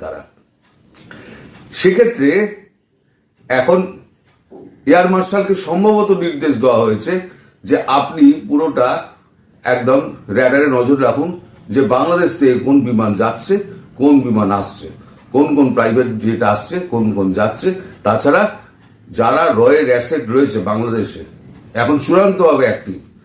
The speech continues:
রয়ের অ্যাসেট, তাদেরকে আরও অ্যাক্টিভ করে দেওয়া হয়েছে যে ইউনূসের প্রতি কড়া নজর রাখতে। এখন ধরে নেওয়া যায় যে ডক্টর ইউনূস রাত তিনটের সময় কি রাত দুটোর সময়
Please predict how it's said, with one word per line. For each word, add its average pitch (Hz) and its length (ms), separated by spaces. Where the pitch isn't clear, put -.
রয়ের 120 300
অ্যাসেট, - 340
তাদেরকে 165 800
আরও 139 240
অ্যাক্টিভ 143 340
করে 113 160
দেওয়া 101 180
হয়েছে 107 420
যে - 200
ইউনূসের 180 480
প্রতি 165 400
কড়া 131 400
নজর 98 340
রাখতে। - 280
এখন 160 320
ধরে 139 280
নেওয়া 151 340
যায় 165 240
যে 185 300
ডক্টর 135 380
ইউনূস 165 340
রাত 131 320
তিনটের 135 280
সময় 156 340
কি 147 60
রাত 123 240
দুটোর 127 200
সময় 160 320